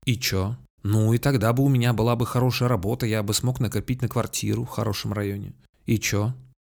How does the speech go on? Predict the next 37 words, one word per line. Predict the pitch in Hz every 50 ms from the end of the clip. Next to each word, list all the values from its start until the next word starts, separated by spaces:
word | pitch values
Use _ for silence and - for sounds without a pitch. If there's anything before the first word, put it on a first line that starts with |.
| _ -
Ну | 123 131 143
а | 139
сейчас | 131 - 139 - 170 180 165 175
у | 170
меня | 160 151 139 131
нету | 120 123 127 127 135
денег | 120 120 117 113 104 101 -
на | 110
эту | 104 107 98
квартиру, | - 110 104 107 - 139 147 139 117
я | 107 104
вынужден | 101 113 120 120 110 101 107 113 104
снимать. | - - 110 101 87 85 95 113 - - _ _ _ _ _ _ _ _ _ _ _ _ _ -
И | 131 131
че? | 127 - - 123 104 98 110 127 127 - - - _ _ _ _ -
И | 151 156 151
вот | 156 -
таким | 165 151 - 180 170 151
вот | 139 143 131 -
постоянным | - 139 127 - - 147 143 139 135 131 127 120 120 120 117
задаванием | 113 117 113 127 123 120 113 110 104 104 107
вопроса | 110 107 - 113 120 107 101 - - -
«и | - 123
че, | - - - 120 -
и | - 110
че, | 104 - - 101 95
и | 69 101
че?» | - - - 190 214 226 240 - - - _ -
в | 127
итоге | 127 160 143 127 127
появляется | - 127 120 110 117 113 107 110 - -
ответ | 123 127 - 170 214 208 - -
«а | - 156
ниче». | 175 196 196 196 190 - - 95 82 95 - - - - -
И | 151 156
эмоциональность | 156 143 139 - - 147 143 151 175 180 180 165 147 - - - - -
сдувается. | - 120 110 101 104 135 139 127 127 117 98 90 85 - - - - -